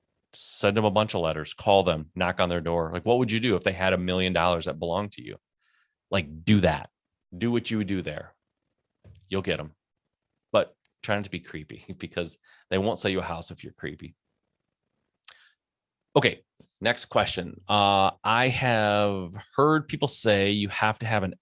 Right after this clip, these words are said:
exit strategy when owning real estate investments. What does this mean in practical terms? I love it when people say,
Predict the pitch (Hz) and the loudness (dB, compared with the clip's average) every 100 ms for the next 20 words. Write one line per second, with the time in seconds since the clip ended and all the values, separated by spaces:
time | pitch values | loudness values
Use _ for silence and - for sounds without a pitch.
0 | 123 123 - - - 90 87 90 85 90 | -4 -2 -4 -6 -2 -2 0 -2 -4 -4
1 | 87 - 107 113 113 95 98 95 - 104 | -4 -2 2 4 4 2 2 2 0 -4
2 | - 87 85 85 - 80 - - - _ | -2 -2 -2 -2 -6 -10 -10 -12 -12 _
3 | _ - _ _ _ _ _ 95 123 160 | _ -20 _ _ _ _ _ 2 4 4
4 | 143 151 123 110 107 104 90 92 - 95 | 2 0 2 2 4 2 0 -4 0 0
5 | 90 - - - - 76 55 - - _ | 0 -6 -16 -16 -14 -16 -18 -20 -20 _
6 | _ _ - 120 101 95 82 82 - - | _ _ -6 -2 0 0 -4 -10 -12 -8
7 | 90 82 - 85 80 | -6 -6 -6 -6 -6